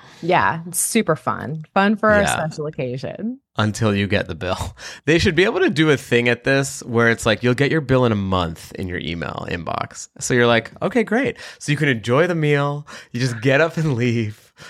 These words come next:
Speaker 2: Forget about it. And then, like, a month later, when you're, like, sitting in your, at your office or whatever, like, doo-doo-doo,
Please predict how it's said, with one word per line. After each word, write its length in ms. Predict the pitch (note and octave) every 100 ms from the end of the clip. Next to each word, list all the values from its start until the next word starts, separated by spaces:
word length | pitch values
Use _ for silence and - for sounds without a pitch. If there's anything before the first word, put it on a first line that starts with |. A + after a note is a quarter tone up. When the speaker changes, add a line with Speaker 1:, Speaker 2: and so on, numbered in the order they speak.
| - _
Speaker 2:
Forget 480 | - A#4+ - C3 C3
about 420 | C#3 C3+ C3 C3+
it. 300 | C#3+ C#3+ - _
And 140 | C#3 D#3+
then, 80 | G#3
like, 120 | G3+
a 60 |
month 340 | E3+ E3 F#3 E3
later, 340 | C3+ D3 D#3
when 100 | C#3
you're, 100 | B2+
like, 160 | B2+ B2
sitting 340 | - C#3+ D3 C#3+
in 120 | B2+
your, 200 | A#2 A#2
at 140 | A2+ A#2
your 120 | A#2
office 500 | E2+ G#2 - A#2+ -
or 60 |
whatever, 480 | G#2+ G#2 G2+ G#2 G2+ - _ -
like, 220 | G2+ -
doo-doo-doo, 360 | A2+ F#3 F4